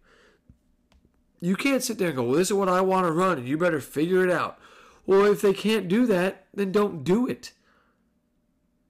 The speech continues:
Like, you know, I, I'm so heavily involved in baseball with my, like, if you have nine Aaron Judges, you can't play small ball. That's stupid. If you've got Peyton Manning or Tom Brady,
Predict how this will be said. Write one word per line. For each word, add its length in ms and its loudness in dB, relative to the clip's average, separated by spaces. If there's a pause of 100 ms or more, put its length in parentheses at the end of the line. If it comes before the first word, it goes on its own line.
(1120)
Like, 400 0 (400)
you 160 -4
know, 460 -6
I, 380 -6 (120)
I'm 200 -8
so 240 0
heavily 260 -4
involved 300 -4
in 120 -8
baseball 540 -6
with 120 -4
my, 180 -12
like, 280 -12 (320)
if 100 -16
you 100 2
have 100 0
nine 260 -4
Aaron 280 -2
Judges, 360 0
you 80 -2
can't 240 -6
play 160 -4
small 280 -6
ball. 300 -10 (520)
That's 200 -2
stupid. 520 -4 (920)
If 140 -2
you've 160 -2
got 280 -2
Peyton 260 -4
Manning 300 -6
or 80 -6
Tom 280 -8
Brady, 360 -4